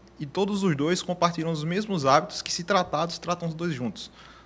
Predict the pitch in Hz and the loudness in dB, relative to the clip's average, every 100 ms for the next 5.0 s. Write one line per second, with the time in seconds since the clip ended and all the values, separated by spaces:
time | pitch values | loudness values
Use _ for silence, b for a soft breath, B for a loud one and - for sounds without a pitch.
0 | B 139 - 208 - 190 196 185 185 202 | B -6 0 2 2 2 2 0 0 0
1 | 202 185 170 160 165 - - 165 151 151 | 0 -2 0 0 -2 -6 -4 -2 -2 -4
2 | 156 160 117 - - - - 110 127 B | -4 -4 -4 -6 -16 -20 -16 -10 -10 B
3 | B B B B - - - 123 127 135 | B B B B -20 -10 -2 0 2 2
4 | 131 - 117 110 107 104 101 98 98 95 | 0 -2 -2 0 0 0 0 -2 -4 -6